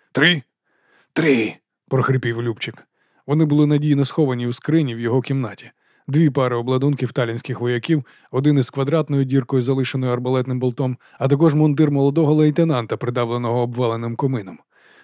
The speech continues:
Не пощастило хлопцеві. Але потім Любчик подумав, що це ж його сторона влаштовує всі ці пожежі. Під стінами поставали катапульти, п'ять на західному і три на східному березі річки.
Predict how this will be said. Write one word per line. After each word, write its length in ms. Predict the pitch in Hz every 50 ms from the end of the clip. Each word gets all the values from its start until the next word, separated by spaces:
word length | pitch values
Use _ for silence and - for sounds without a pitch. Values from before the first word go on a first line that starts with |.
| _
Не 100 | - 143
пощастило 500 | 131 165 147 - 180 - - 214 180 131
хлопцеві. 460 | - - 120 101 - - - - - - - _ _ _ _ _
Але 200 | 123 127 165 175
потім 340 | 131 170 175 156 156 143 147
Любчик 240 | 147 139 - 135
подумав, 440 | - - 131 131 160 160 139 120 110
що 200 | - - - 131
це 280 | - - - 170 160 135
ж 140 | 113 120 127
його 260 | 135 135 123 165 156
сторона 340 | - - 120 110 110 110 107
влаштовує 540 | 107 110 113 - - - 123 113 113 113
всі 220 | 110 - - - 120
ці 140 | - - 127
пожежі. 520 | - 135 120 104 117 104 90 - - - _ _ _ _ _ _ _ _ _ _ _ _ _
Під 120 | - 143 -
стінами 420 | - - 190 175 160 151 143 127
поставали 500 | 117 131 123 - - 135 135 131 123 123
катапульти, 600 | 113 131 120 131 120 - 170 170 147 - 147 131 _ _ _ _ _ _
п'ять 280 | - 147 160 165 156 127
на 100 | 135 127
західному 540 | 120 165 175 - 170 151 143 139 135 127 123
і 40 | 117
три 160 | - 143 151
на 100 | 135 131
східному 420 | - - - 131 127 127 123 127 120
березі 460 | 120 127 131 123 120 120 113 123 117
річки. 380 | 117 107 95 - - - -